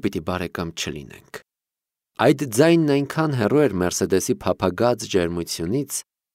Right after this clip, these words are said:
որ նա դեմքը շրջեց և այնպիսի հոգոց հանեց,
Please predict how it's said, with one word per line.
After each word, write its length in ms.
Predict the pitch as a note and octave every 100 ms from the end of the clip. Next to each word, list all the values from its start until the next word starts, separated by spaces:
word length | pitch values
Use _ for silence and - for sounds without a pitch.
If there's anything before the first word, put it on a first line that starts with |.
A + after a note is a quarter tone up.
| -
որ 140 | C#3
նա 120 | C#3 C3
դեմքը 400 | A2 C3+ C3+ G2
շրջեց 560 | - G2 F2+ C3 C#3 A2
և 120 | A2+
այնպիսի 400 | A2 A2+ - A2
հոգոց 380 | G2 G2 C#3+ -
հանեց, 300 | F2 D#2+ D#2